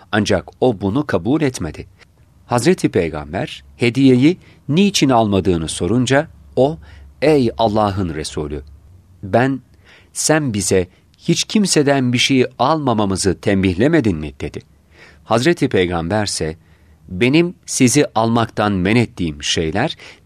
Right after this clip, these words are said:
dilenmek suretiyle olanlardır. Dilenmeksizin sana gelen bir hediye ise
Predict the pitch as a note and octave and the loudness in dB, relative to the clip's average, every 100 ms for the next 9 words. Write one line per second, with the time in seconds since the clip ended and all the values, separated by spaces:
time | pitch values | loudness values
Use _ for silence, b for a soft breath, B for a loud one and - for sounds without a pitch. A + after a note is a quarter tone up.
0 | F2+ A#2 D3+ D3+ E3+ - - D3 D3+ D#3+ | 0 2 2 2 0 -2 2 4 4 4
1 | D#3 B2 F#2 F2 D2 C#2+ C#2 - D2+ _ | 2 2 -2 -6 -6 -10 -12 -14 -16 _
2 | b b - G#2 G#2+ G#2+ A2 A#2+ - E2+ | b b -4 0 0 0 0 0 -2 0
3 | F#2 D#2+ B B - - B2+ D#3 B2 G#2+ | 0 -2 B B -8 -2 2 2 2 2
4 | G#2+ G#2+ F#2 F2+ F2 F2+ G2 A2 A#2+ - | 2 0 0 0 -2 2 2 2 0 0
5 | A#2+ | 0